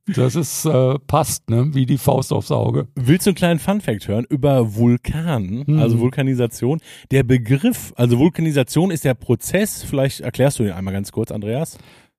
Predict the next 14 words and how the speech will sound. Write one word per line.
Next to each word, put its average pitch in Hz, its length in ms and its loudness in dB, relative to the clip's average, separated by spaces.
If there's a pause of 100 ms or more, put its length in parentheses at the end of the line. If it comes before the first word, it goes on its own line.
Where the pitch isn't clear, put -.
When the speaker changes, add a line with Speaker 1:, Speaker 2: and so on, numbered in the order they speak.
(280)
Speaker 1:
Ja, 139 260 4
äh, 123 180 -2
Vulkanisation 151 1000 2
ist 143 280 -6
eigentlich 143 720 -4
ein 127 160 0
Vernetzungsprozess 127 1400 -2
durch, 143 480 -2
äh, 127 300 0
durch 120 300 -2
Heißluft - 640 -2
und, 143 500 0
ähm, 127 460 2
Beimengung 131 760 2